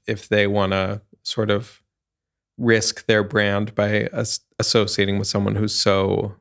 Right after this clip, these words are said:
um, can say anything, volatile, can say anything at any time. But we've, we've lived through, like, five or six years where we've seen people get dropped from labels and brands and everything, um,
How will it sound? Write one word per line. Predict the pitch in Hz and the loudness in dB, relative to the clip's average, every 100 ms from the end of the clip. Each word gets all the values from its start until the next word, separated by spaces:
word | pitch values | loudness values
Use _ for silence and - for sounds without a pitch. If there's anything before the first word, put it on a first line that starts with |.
| _ | _
um, | 110 104 104 101 110 _ _ _ _ _ _ _ _ _ - - - _ _ _ _ _ _ _ _ _ | -8 -6 -6 -8 -12 _ _ _ _ _ _ _ _ _ -20 -20 -20 _ _ _ _ _ _ _ _ _
can | - 120 | -2 0
say | - 107 | 2 2
anything, | 92 101 104 - 120 117 | 2 0 -2 0 0 0
volatile, | 117 101 101 - 117 117 120 - | 0 0 0 0 0 0 -2 -6
can | - 110 | -6 -4
say | 107 | 0
anything | 104 104 113 107 | 0 0 0 -2
at | 101 | 0
any | 107 107 | -2 -2
time. | - 110 104 107 107 | -2 0 0 -2 0
But | 117 113 | 0 0
we've, | - 131 131 120 - | -2 0 0 -4 -18
we've | - 123 120 113 - - | -6 0 0 -2 -14 -12
lived | 117 131 147 151 | 0 2 2 -2
through, | - 131 120 | -6 0 2
like, | 110 107 - - _ _ _ _ _ _ _ _ _ _ _ _ _ _ _ _ | 0 -2 -8 -20 _ _ _ _ _ _ _ _ _ _ _ _ _ _ _ _
five | - 117 120 | -2 0 2
or | 131 | 0
six | - 113 - | -2 -2 0
years | 113 110 110 | 2 2 2
where | 117 | 0
we've | 107 107 107 | 2 0 -2
seen | - 123 120 | -2 2 0
people | - 117 113 107 | 0 -4 0 2
get | 104 95 | 2 0
dropped | - 104 107 - | 0 0 0 -6
from | - 107 101 101 | -2 0 0 2
labels | 110 104 107 104 | 2 4 2 2
and | 107 | -2
brands | 101 107 104 107 104 | 2 2 2 0 -2
and | 101 98 - | -2 -2 -2
everything, | 127 120 120 - 101 104 127 151 170 - | -2 0 -2 0 -2 0 -2 -4 -8 -4
um, | 117 110 104 101 107 | -2 0 -2 -2 -6